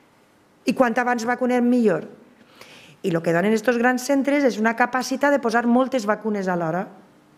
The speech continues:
Per això s'ha acabat en dos dies. Però si te poden vacunar dimarts, per què esperar-te al divendres? Si així lo que se tracta és de ser més ràpids possibles i de tindre ja una infraestructura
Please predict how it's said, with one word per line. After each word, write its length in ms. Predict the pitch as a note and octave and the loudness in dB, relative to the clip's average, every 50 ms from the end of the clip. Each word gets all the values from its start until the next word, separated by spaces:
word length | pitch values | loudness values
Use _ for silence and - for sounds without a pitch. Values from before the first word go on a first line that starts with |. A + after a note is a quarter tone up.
| _ - | _ -4
Per 120 | - F#3+ F3 | -2 -2 0
això 180 | F3+ F#3+ A3 | 0 2 2
s'ha 120 | G#3+ A3 G#3+ | 2 2 2
acabat 280 | G#3+ G3 F#3+ F#3 - | 2 0 0 0 -2
en 140 | F3+ E3+ D#3+ | -4 -4 -2
dos 160 | D#3+ D#3 D3 D3 | -4 -4 -4 -6
dies. 360 | D#3 D3+ F3 A3 - - - - _ _ _ _ _ _ _ _ _ _ _ _ _ _ _ _ _ _ _ _ _ _ _ _ _ _ _ _ _ _ _ _ _ _ _ _ _ - | -6 -6 -6 -8 -10 -14 -20 -20 _ _ _ _ _ _ _ _ _ _ _ _ _ _ _ _ _ _ _ _ _ _ _ _ _ _ _ _ _ _ _ _ _ _ _ _ _ -4
Però 180 | F#3+ G3 F#3+ F#3+ | -2 -2 0 0
si 100 | G3+ G#3 | 2 2
te 80 | F3+ A3 - | 2 2 2
poden 300 | A#3 A#3+ B3 C4 C4 C4 | 2 2 2 2 2 0
vacunar 380 | C4+ C4 C4 C4 C4+ C4 C4+ B3 | 0 0 0 -2 -2 -2 0 0
dimarts, 380 | A#3+ C4+ C4 D4 E4 F4 - - | 0 0 0 0 0 -2 -4 -6
per 140 | - B3 A#3+ | -6 -6 -4
què 80 | B3+ B3 | -4 -6
esperar-te 440 | - - B3 B3 A#3+ A#3 A3 - A#3+ | -4 -2 0 0 2 2 2 0 0
al 80 | A#3 | 2
divendres? 480 | A3+ B3+ C#4+ D4+ B3+ F#3+ F3 F3+ F3 F3 | 2 2 2 2 2 0 -2 -4 -6 -6
Si 80 | - F#3 | -6 -6
així 200 | F3+ - A3+ A3 | -2 0 2 2
lo 120 | A3+ A3+ | 2 2
que 120 | A#3 A#3+ | 2 0
se 120 | A#3 B3 A#3 A#3+ | 0 -2 -2 0
tracta 280 | B3+ C4+ - - D4+ | 0 -2 0 0 -2
és 80 | C#4+ C4+ | -2 -2
de 40 | C#4 | -2
ser 120 | C#4 D4 C4 B3+ | -2 0 0 0
més 120 | B3+ B3 | 0 0
ràpids 320 | A#3+ A#3 A#3 A3+ G#3 - | -2 -2 -4 -4 -6 -6
possibles 560 | - - F3+ F3 F#3+ G3+ F3+ F3 E3+ E3+ E3+ - - - - - - - - - | -6 -8 -6 -4 -4 -4 -2 -2 -4 -4 -6 -10 -16 -20 -20 -20 -20 -14 -10 -8
i 80 | D#3+ | -6
de 80 | D#3+ D#3 C#3+ | -6 -2 2
tindre 260 | F#3+ F#3+ G3+ G#3+ A3 | 4 4 6 6 4
ja 140 | G#3+ A#3+ C4 | 4 2 2
una 140 | B3+ G#3+ F#3 G3+ | 0 0 -2 -4
infraestructura 680 | G3 A3+ B3 B3 B3 - C4+ C4 - - D4 D#4 E4 | -4 -4 -4 -4 -4 -6 -8 -4 -2 2 2 2 2